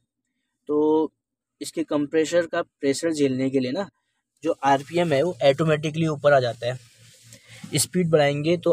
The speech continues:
आरपीएम ऊपर आएगा और आपको mileage कम मिलेगा, इसकी वजह से इसको कम ही रखिए और एसी का यूज़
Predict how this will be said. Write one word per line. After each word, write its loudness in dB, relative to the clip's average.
आरपीएम 0
ऊपर -4
आएगा 4
और 4
आपको -4
mileage -6
कम -12
मिलेगा, -8
इसकी -12
वजह 2
से -6
इसको -8
कम -8
ही -4
रखिए -6
और 0
एसी -4
का -2
यूज़ -2